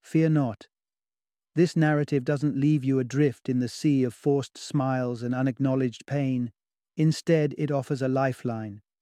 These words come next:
presenting actionable guidance on navigating conversations and situations with sensitivity and authenticity.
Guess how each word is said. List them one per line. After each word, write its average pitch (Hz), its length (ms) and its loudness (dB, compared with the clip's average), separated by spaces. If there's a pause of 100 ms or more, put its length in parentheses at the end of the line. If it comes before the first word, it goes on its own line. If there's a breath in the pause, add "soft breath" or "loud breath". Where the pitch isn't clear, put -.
(200)
presenting 143 600 0
actionable 143 600 -2
guidance 131 580 -2
on 120 160 -2
navigating 135 580 0
conversations 135 880 -4
and 123 140 -4
situations 127 840 -4 (300)
with 139 160 2
sensitivity 139 880 0 (180)
and 131 180 0
authenticity. 131 800 -4